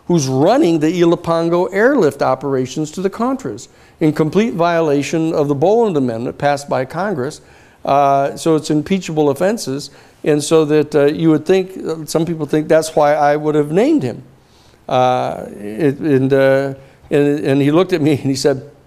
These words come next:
"But that's not the main reason?" And I said, "No, no." Uh, and he said, "Well, what is the main reason?" I said, "Because he was the Miami station chief on November twenty-second of nineteen sixty-three."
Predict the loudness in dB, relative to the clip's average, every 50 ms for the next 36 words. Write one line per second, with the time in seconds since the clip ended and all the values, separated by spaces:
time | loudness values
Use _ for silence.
0 | _ _ _ _ _ _ _ _ _ -16 -10 -8 -6 -2 0 0 0 0 0 0
1 | 0 0 0 0 -2 -2 0 0 0 0 0 0 -2 -2 -2 -4 -6 -6 -6 -8
2 | -12 -20 _ _ _ _ _ _ _ _ _ _ _ -6 -2 -2 0 0 0 0
3 | 0 0 -2 -2 -2 0 2 2 2 2 0 0 -2 -4 -8 -12 -16 -10 -6 -4
4 | -4 -2 -2 -4 -6 -8 -10 -14 _ _ _ _ _ _ _ _ -6 -2 0 2
5 | 2 2 2 2 0 -2 -2 -2 -2 0 0 0 0 0 0 2 2 2 2 0
6 | -2 -2 -2 -2 0 0 0 0 0 -2 -2 -2 -4 -6 -8 -8 -6 -6 -6 -4
7 | -4 -4 -6 -6 -12 -20 -20 _ _ -6 -2 0 0 0 -2 -4 -4 -2 -2 -2
8 | -2 -2 -2 0 0 0 0 0 0 0 -2 -4 -4 -2 -2 -2 -2 -4 -4 -6
9 | -6 -6 -8 -8 -8 -8 -10 -12 -18 _ _ _ _ _ _ _ _ _ -6 -4
10 | -2 0 0 0 -2 -4 -6 -6 -6 -4 -2 0 0 0 0 -2 -2 -2 -2 -2
11 | 0 -2 -2 0 -2 -2 -2 -2 -6 -6 -4 -4 -2 -4 -4 -4 -6 -6 -6 -6
12 | -8 -8 -8 -8 -12 -10 -6 -4 -4 -2 -2 -4 -6